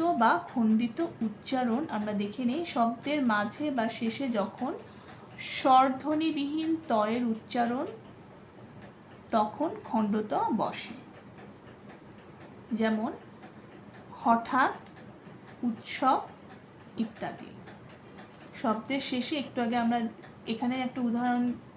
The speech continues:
যেমন দেখেছি জগৎ, মহৎ, এখানেও ঠিক শব্দের শেষে বা মাঝে যখন স্বরধ্বনিবিহীন তয়ের উচ্চারণ, তখন খণ্ডত বসে। স্বর-, স্বরধ্বনিবিহীন ত কোনটা? হঠাৎ,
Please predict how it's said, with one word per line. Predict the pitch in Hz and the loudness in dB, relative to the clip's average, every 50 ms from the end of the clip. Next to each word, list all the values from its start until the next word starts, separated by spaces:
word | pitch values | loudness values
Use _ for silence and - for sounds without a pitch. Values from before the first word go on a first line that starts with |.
| - - - - - - - - - 233 | -20 -20 -20 -20 -20 -20 -20 -10 -4 0
যেমন | 226 226 226 240 226 | 2 2 4 4 4
দেখেছি | 220 214 214 254 240 - 262 233 214 | 2 2 0 -2 -2 0 0 2 4
জগৎ, | 190 190 196 220 226 226 - 208 208 | 2 2 2 0 -2 -2 -2 -2 -2
মহৎ, | 202 214 247 320 453 - - - - - - - - - - - 202 | 0 0 0 -2 -4 -6 -10 -16 -18 -18 -18 -18 -18 -18 -6 -4 -4
এখানেও | 202 - 254 240 233 247 285 330 320 - | -2 0 2 2 2 2 2 0 0 0
ঠিক | - 262 311 - - - - - - - - - - - - - | 0 0 0 -2 -4 -10 -16 -20 -20 -18 -18 -18 -18 -16 -10 0
শব্দের | - 220 208 190 208 226 247 285 - - - | 2 2 2 2 2 0 0 0 0 -2 0
শেষে | - 226 220 220 - - 302 302 | 2 2 2 2 2 2 2 4
বা | 247 220 208 214 | 6 6 6 6
মাঝে | 220 214 208 214 208 269 262 | 6 4 2 2 0 -2 0
যখন | 220 202 208 208 294 302 320 - | 0 0 0 0 -2 -4 -6 -2
স্বরধ্বনিবিহীন | - 233 208 208 202 202 247 240 233 247 247 233 247 277 330 330 311 - | 0 0 2 2 2 0 0 0 2 2 2 0 0 0 0 -2 -2 0
তয়ের | 220 180 185 196 - 415 494 - - - - - - - - - - 233 | 0 0 0 0 0 -2 -4 -8 -14 -18 -18 -18 -18 -18 -16 -2 0 0
উচ্চারণ, | 208 - - - 254 277 359 440 440 - | 0 0 0 -2 0 0 0 -2 -2 -2
তখন | 196 - - - 330 427 - - - | -2 -2 -2 -4 -8 -8 -8 -8 -4
খণ্ডত | 277 220 202 226 202 196 202 - - - | -2 0 2 2 0 0 -4 -6 -8 -8
বসে। | 208 202 220 214 - | -8 -8 -8 -8 -4
স্বর-, | - 220 220 220 220 226 - - - - - - - | 0 0 0 0 0 -4 -8 -12 -18 -18 -14 -10 -2
স্বরধ্বনিবিহীন | - 240 233 226 220 - 269 269 269 285 285 277 262 262 285 311 330 370 403 - - - - - | 0 2 2 2 2 -2 -4 -4 -4 -2 -4 -4 -4 -2 -2 -2 -4 -4 -8 -10 -14 -16 -6 0
ত | 254 247 247 247 - | 2 2 2 2 0
কোনটা? | 269 269 269 - - 311 403 - - - - - - - - - - - - - - - | -2 -4 -4 -2 -2 -4 -4 -4 -6 -12 -18 -18 -18 -18 -18 -18 -16 -16 -16 -12 2 8
হঠাৎ, | 277 285 277 277 - 233 - - | 8 8 8 6 0 -2 -2 -2